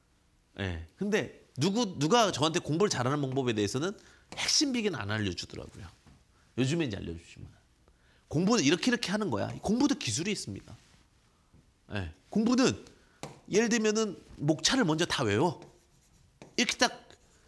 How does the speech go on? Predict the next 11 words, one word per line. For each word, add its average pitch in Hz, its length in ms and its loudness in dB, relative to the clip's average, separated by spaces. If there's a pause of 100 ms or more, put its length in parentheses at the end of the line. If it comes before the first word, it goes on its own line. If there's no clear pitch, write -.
(520)
목차만 247 500 2
다 131 120 -4
외우면 131 580 -2
저는 113 420 -6 (640)
대부분의 127 760 -2 (120)
암기 131 280 -4
과목은 135 280 -2
다 - 120 -8
맞는다고 117 440 -4
보거든요. 92 460 -12 (680)
왜냐면 156 360 -2